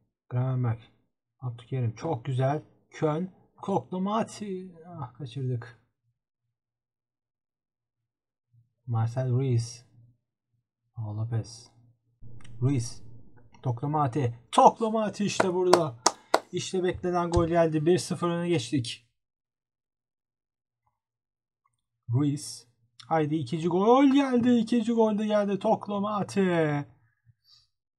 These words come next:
İki sıfır yapıyoruz. İki sıfır. İki dakikada iki gol bulduk.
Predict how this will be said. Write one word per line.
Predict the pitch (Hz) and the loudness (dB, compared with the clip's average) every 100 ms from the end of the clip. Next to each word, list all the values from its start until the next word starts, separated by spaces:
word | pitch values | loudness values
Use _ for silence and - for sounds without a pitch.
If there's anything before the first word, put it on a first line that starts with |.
| _ _ _ _ _ - | _ _ _ _ _ -4
İki | 156 - 202 | -4 -2 -2
sıfır | 202 190 208 | -2 -2 -2
yapıyoruz. | 202 190 202 208 196 190 190 | -2 -4 -4 -6 -2 -4 -4
İki | 190 214 | -4 -4
sıfır. | 196 196 202 190 - - - _ _ _ _ _ _ _ _ _ _ _ _ _ _ _ _ _ _ _ _ _ _ _ _ _ _ _ _ _ _ _ 117 _ _ _ _ _ _ _ _ _ | -4 -4 0 -2 -2 -14 -18 _ _ _ _ _ _ _ _ _ _ _ _ _ _ _ _ _ _ _ _ _ _ _ _ _ _ _ _ _ _ _ _ _ _ _ _ _ _ _ _ _
İki | - 156 | -6 -2
dakikada | 151 117 156 165 | -2 -2 -4 -4
iki | - 170 | -4 -2
gol | 170 160 | 0 -2
bulduk. | 156 151 143 - - | -2 -2 -4 -4 -14